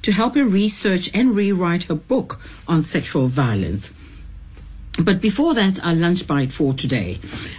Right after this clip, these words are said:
And I've often asked people to please send your lunch bite in and not always depend on mine. And somebody just responded to that. And these are ten rape prevention tips for men.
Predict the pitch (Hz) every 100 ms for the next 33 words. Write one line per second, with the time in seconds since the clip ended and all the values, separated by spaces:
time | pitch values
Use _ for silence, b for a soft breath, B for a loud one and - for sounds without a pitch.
0 | B 180 180 190 180 - 220 214 226 170
1 | 170 180 202 175 180 170 175 170 - 269
2 | 269 - 156 156 139 170 202 233 147 135
3 | - 139 131 160 156 147 B B 202 196
4 | 180 175 175 165 139 175 175 180 165 139
5 | 147 151 147 160 160 143 117 156 254 B
6 | B B - 180 190 196 196 185 196 -
7 | 185 - 185 269 294 - 147 123 98 135
8 | 180 226 285 269 - 294 285 269 180 196
9 | 208 196 - - 185 160 175 190 180 160
10 | - 208 - - B B - - 147 151
11 | 110 76